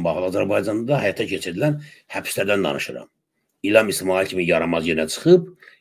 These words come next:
yenə həmin iş aparırlar. Burada, burada əsaslandırmağa çalışır ki, qumda oxuyanların hamısını agent eləyiblər, onları güya konservləşdiriblər. Gözləyin,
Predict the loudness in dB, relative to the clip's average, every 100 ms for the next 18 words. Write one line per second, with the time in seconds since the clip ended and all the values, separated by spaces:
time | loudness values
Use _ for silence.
0 | -4 -2 -2 -4 -6 -4 -4 -6 -6 -6
1 | -6 -10 -14 _ _ _ _ _ _ _
2 | _ _ _ _ _ _ _ _ _ _
3 | _ _ _ _ _ _ -16 -8 0 0
4 | 0 0 0 0 0 0 2 2 2 4
5 | 4 4 -2 -6 -6 -8 -12 _ -20 _
6 | -2 0 4 2 2 2 2 2 4 6
7 | 4 2 -2 -2 -2 -2 4 6 6 6
8 | 4 4 -2 -20 -20 -8 0 2 2 -2
9 | 0 2 2 -2 _ _ _ -6 -2 0
10 | 2 2 4 2 6 6 6 4 -6 _
11 | _ _ -4 -2 0 6 6 6